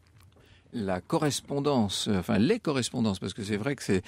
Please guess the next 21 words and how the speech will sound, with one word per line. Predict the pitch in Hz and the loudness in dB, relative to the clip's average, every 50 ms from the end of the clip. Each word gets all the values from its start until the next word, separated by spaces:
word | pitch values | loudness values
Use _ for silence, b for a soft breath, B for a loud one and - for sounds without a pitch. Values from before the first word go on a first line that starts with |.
| B B B B B B | B B B B B B
si | B - - - 233 | B -4 0 2 4
on | 202 196 190 | 6 6 4
veut | 180 202 214 | 4 4 2
être | - - | 0 0
très | - - - 123 | -2 -2 -2 0
précis, | - - - 113 - - - 165 151 | 0 0 -2 -2 -2 0 -2 0 0
elles | 135 117 104 | 2 2 0
ne | 104 | -2
sont | - - - 113 | -4 -4 -4 -4
pas | 107 - 120 | -2 0 -2
toutes | - - - - 135 - - | -2 -2 -6 -12 -6 -2 -2
équivalentes, | 120 - - 131 123 131 127 131 127 120 107 101 - | -2 0 0 2 2 4 4 4 4 2 2 0 -2
de, | 107 107 104 139 139 139 127 117 - - | -4 -2 2 2 4 4 4 2 2 2
euh, | 110 104 | 0 0
Pierre-Georges | 98 - - 147 127 120 113 120 110 98 98 101 | 0 0 0 0 2 2 2 2 2 2 0 0
Latécoère | 107 123 135 - - 127 110 - 110 104 110 127 156 196 190 - - | 0 0 0 0 -2 -4 -2 0 2 2 4 4 2 2 0 -2 -2
entre | - 110 - - 120 | -4 -4 0 2 2
mille | 117 123 139 151 147 143 | 2 2 2 2 2 2
neuf | 143 135 - | 0 0 0
cent | - - 143 135 | 0 0 0 0
dix-huit | 123 123 120 113 117 123 117 - | 0 0 -2 0 0 -2 -2 -2